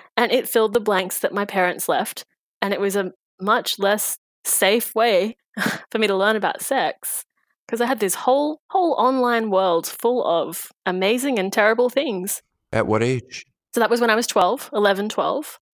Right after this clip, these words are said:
Speaker 1: and that's where I learnt my vocabulary, and that gave me more words that I could put into Google.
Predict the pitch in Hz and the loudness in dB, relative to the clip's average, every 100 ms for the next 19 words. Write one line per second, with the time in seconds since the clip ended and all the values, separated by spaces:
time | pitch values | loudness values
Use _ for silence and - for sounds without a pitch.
0 | _ 226 220 233 - 262 240 208 202 - | _ 0 4 4 4 4 4 4 0 0
1 | 175 170 160 170 160 165 160 190 254 339 | -2 -2 -2 -4 -4 -4 -4 -2 -4 -6
2 | _ _ _ _ _ 196 226 208 220 208 | _ _ _ _ _ 2 4 4 2 2
3 | 202 190 180 185 - 190 185 220 220 175 | 0 0 0 -4 -8 -2 2 2 4 2
4 | 165 165 180 165 175 175 - 190 175 180 | 2 0 0 0 0 -6 -4 -2 -2 -4
5 | 165 190 87 123 220 | -4 -4 -2 -4 -6